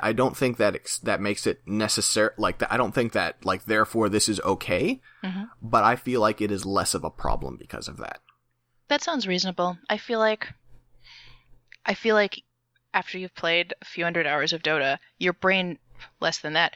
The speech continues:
Speaker 2: your brain knows what the characters look like. And
Speaker 1: Mm-hmm.
Speaker 2: I feel like you need to be able to glance in and see and know who everybody is. And I like, I like the palettes to stay about the same for that. Again, I think it's a great set. I have equipped it. I am, you know, I,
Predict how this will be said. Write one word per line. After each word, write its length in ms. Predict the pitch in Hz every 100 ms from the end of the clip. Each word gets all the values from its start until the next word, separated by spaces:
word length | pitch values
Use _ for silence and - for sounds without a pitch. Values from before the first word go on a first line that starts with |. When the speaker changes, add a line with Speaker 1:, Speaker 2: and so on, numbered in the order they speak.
| -
Speaker 2:
your 100 | - 185
brain 360 | 226 233 190
knows 240 | 202 190 -
what 100 | 180
the 80 |
characters 380 | 170 160 151 147
look 200 | 143 117
like. 340 | - - - - _ _ _ -
And 320 | 180 165 113
Speaker 1:
Mm-hmm. 140 | 90 - _ -
Speaker 2:
I 100 | 185
feel 220 | - 202
like 160 | 180 -
you 100 | 170
need 180 | 165 165
to 80 |
be 60 | 170
able 140 | 160
to 80 | 151
glance 420 | - 147 147 -
in 240 | 156 113 139
and 180 | 143 131
see 320 | - 139 131
and 160 | 143
know 160 | 147 -
who 140 | -
everybody 440 | 92 76 - - -
is. 380 | 53 - - - _
And 160 | 127 165
I 80 | 170
like, 320 | 160 143 - -
I 80 | 202
like 160 | 240 269
the 80 | 302
palettes 300 | 311 302 -
to 80 |
stay 160 | - 302
about 180 | 294 294
the 80 | 277
same 220 | 285 269
for 80 | 165
that. 120 | 156
Again, 220 | 196 185 - -
I 80 | 226
think 140 | -
it's 140 | -
a 40 | 190
great 240 | - 220
set. 280 | - 240 - - -
I 80 | 165
have 160 | 190
equipped 340 | 214 - 269 147
it. 200 | - -
I 280 | 131 139 135 135 131
am, 300 | 151 147 - _
you 100 | 175
know, 200 | 135 175 -
I, 60 | -